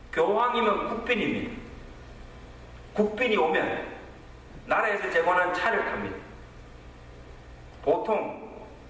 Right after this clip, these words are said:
최고급 세단이나 리무진을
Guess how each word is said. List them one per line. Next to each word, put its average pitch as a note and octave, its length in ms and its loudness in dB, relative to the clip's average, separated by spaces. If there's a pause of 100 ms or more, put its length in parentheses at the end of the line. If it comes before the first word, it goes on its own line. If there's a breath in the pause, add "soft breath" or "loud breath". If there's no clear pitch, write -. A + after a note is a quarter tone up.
(720)
최고급 A3+ 600 4
세단이나 - 920 4
리무진을 F#3 960 4